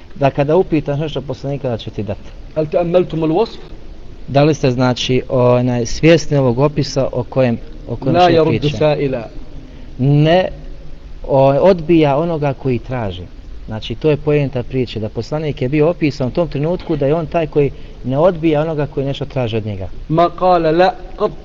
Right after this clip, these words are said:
Speaker 2: إلا في تشهده، لولا التشهد كانت لاؤه نعم.
Speaker 1: A nije imao, znači, običaj govoriti, niti je govorio ne,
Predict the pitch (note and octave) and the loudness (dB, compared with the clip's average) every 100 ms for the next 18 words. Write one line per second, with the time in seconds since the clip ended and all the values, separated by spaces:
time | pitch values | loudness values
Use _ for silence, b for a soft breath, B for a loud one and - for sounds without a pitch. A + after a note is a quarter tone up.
0 | - F#3+ F3+ E3 D#3+ D3+ D3+ E3+ D3 G#3+ | -4 0 2 2 0 -2 -2 0 0 2
1 | F#3 D#3+ C3+ - - B B - D#3+ F3 | 2 2 0 -6 -12 B B 0 4 4
2 | D#3 D3+ D3 F#3 C#3+ D3+ D3 D#3+ D3 C#3+ | 2 0 -2 -2 -2 -2 -2 0 0 2
3 | D3+ D3+ D3 C3+ D3 C#3+ G#2 - - - | 2 2 0 0 0 0 -2 -6 -8 -14
4 | - B B B - B2+ B2+ A2+ - C#3+ | -14 B B B -2 2 2 2 -2 0
5 | F#3 F3 E3+ D3+ C3 C3+ B2+ C#3+ C3+ C3 | 2 4 4 2 2 -2 -4 -2 -2 -2
6 | C3 A#2+ A#2+ A#2+ C#3+ C#3 B2+ D3+ D3+ C3+ | -2 -2 0 2 0 0 0 0 2 2
7 | B2 A#2+ C3+ C#3 B2 A2+ C3 F3+ | 2 4 4 4 2 2 2 2